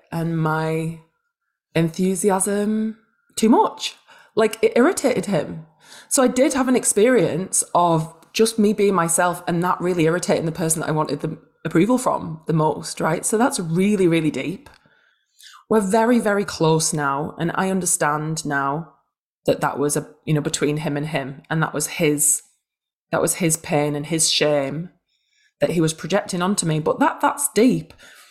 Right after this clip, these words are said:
And then at the same time, my mum is such a beautiful person, and she, but she's constantly helping others and looking after others.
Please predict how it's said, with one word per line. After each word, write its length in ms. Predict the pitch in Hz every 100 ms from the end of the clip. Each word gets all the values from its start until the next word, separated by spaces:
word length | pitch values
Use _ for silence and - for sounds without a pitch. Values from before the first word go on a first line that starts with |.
| _ _ _ -
And 140 | 220
then 100 | 220
at 80 | 214
the 60 | -
same 340 | - 214 226
time, 240 | 226 185
my 160 | 180 175
mum 640 | 180 185 233 202 156 185 - _ _ _ _
is 120 | 180
such 380 | - - 254 -
a 60 | 220
beautiful 420 | 208 - - 185
person, 360 | 196 180 -
and 140 | - 180
she, 140 | -
but 200 | - -
she's 180 | - 220
constantly 1120 | - - 214 220 - - 208 165 180 165 160 - - -
helping 340 | 208 196 196
others 480 | 175 160 151 175 - _ _ _ _ _ _ _ _
and 200 | 180 170
looking 260 | 180 185 214
after 280 | 180 - -
others. 500 | 170 156 147 151